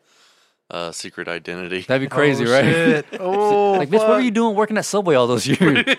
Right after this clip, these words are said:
Speaker 3: <laughs>
Speaker 2: You're a fucking genius."
Speaker 3: For real.
Speaker 2: But she was breaking that shit down. I was like, "God damn, that is dark."
Speaker 3: Damn, dude, I did not know that.
Speaker 2: Yeah, that's, that's why our
Speaker 3: Oh,
Speaker 2: technology
Speaker 3: fuck.
Speaker 2: is so advanced. And then there's a show called The Knick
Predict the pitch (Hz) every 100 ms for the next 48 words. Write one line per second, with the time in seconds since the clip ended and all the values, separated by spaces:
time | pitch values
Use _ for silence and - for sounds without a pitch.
0 | 277 277 - 170 - 196 175 123 104 151
1 | 196 131 175 120 151 120 165 233 139 127
2 | 135 165 123 123 120 107 117 117 101 98
3 | 95 120 104 98 _ 131 147 120 95 90
4 | _ 127 127 107 104 95 85 87 98 127
5 | 143 135 120 127 131 190 151 131 147 151
6 | 165 135 107 104 92 - 117 135 123 143
7 | 131 120 127 107 123 117 113 - 104 95
8 | 117 120 113 131 156 170 139 156 143 143
9 | 120 104 95 107 151 -